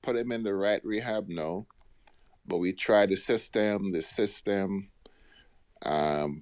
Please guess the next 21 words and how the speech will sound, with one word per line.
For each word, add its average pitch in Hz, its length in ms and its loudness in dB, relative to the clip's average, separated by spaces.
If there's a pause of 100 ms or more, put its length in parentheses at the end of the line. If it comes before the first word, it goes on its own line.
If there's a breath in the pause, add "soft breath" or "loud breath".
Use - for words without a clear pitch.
we, 82 180 2 (100)
you 95 80 2
know, 82 140 4
went 90 240 6
through 87 140 2
the 85 40 2
system 92 460 2
to 90 100 0
get 85 180 4
him 85 120 0
help, 82 440 4
but, 64 180 -2 (460)
um, 62 420 -2 (720)
but 87 120 8
I, 90 160 10 (320)
he 135 220 4
has 107 180 4
to 101 80 -2
wanna 87 200 0
help 87 240 0
himself. 78 600 -4